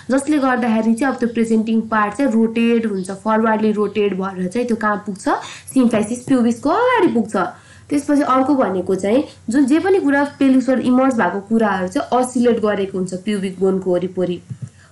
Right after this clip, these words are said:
अर्को भनेको क्राइटेरिया। क्राइटेरिया भनेको लाइ लङ्गिट्युडनल हुनुपर्छ,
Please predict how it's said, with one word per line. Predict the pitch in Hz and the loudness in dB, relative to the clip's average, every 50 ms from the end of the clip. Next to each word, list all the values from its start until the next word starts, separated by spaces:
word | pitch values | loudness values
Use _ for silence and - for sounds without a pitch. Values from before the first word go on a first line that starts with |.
| _ - | _ -4
अर्को | - 277 277 320 | -2 -2 0 2
भनेको | 302 254 208 220 226 285 | 2 2 2 2 0 0
क्राइटेरिया। | 285 285 269 262 226 214 214 214 202 185 196 180 - - | 0 0 0 0 2 0 0 0 0 0 0 -2 -6 -4
क्राइटेरिया | - 254 269 277 262 285 285 269 285 269 | -2 0 0 0 0 0 0 0 0 0
भनेको | 254 214 196 196 196 220 | 0 -2 -4 -4 -2 0
लाइ | 220 214 208 208 208 214 | 0 0 2 0 0 0
लङ्गिट्युडनल | 214 214 220 214 220 220 214 214 226 220 220 214 214 | 0 0 0 2 2 0 0 0 -2 0 0 0 -2
हुनुपर्छ, | 208 196 185 196 214 214 - | -4 -6 -6 -8 -8 -8 -6